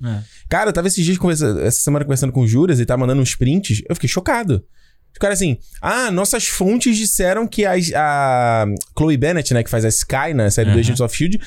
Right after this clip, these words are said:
Speaker 2: vai aparecer no Doutor Estranho, com certeza, não sei o quê.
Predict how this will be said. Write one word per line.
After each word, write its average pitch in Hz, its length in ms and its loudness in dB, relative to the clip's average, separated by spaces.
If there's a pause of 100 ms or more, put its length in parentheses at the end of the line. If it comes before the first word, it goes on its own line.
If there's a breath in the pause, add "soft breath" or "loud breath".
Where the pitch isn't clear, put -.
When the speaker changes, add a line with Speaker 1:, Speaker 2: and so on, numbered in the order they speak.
(260 loud breath)
Speaker 2:
vai 170 380 2
aparecer 202 560 0
no 214 100 2
Doutor 196 320 0
Estranho, 170 400 0
com 180 200 0
certeza, 156 560 2
não 151 60 2
sei 151 100 2
o 135 40 -2
quê. 147 160 -4